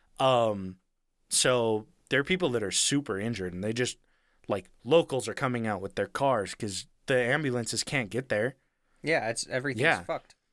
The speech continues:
Speaker 1: So locals are just grabbing people and putting them in their cars, and they're like, "Let's go, let's go." Um, a hundred and thirty people were transported to these hospitals,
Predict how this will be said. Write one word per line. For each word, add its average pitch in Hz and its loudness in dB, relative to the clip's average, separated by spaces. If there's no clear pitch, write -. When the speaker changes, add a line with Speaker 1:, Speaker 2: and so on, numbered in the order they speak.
Speaker 1:
So 131 4
locals 131 0
are 113 -4
just 107 -6
grabbing 123 0
people 113 -4
and 98 -4
putting 120 -2
them 110 -4
in 107 -4
their 95 -6
cars, 104 0
and 98 -8
they're 95 -6
like, 95 -4
"Let's 117 -2
go, 147 2
let's 104 -6
go." 117 0
Um, 113 0
a 131 0
hundred 160 0
and 151 -4
thirty 151 2
people 131 0
were 110 0
transported 117 -2
to 123 -4
these 104 -4
hospitals, 139 -2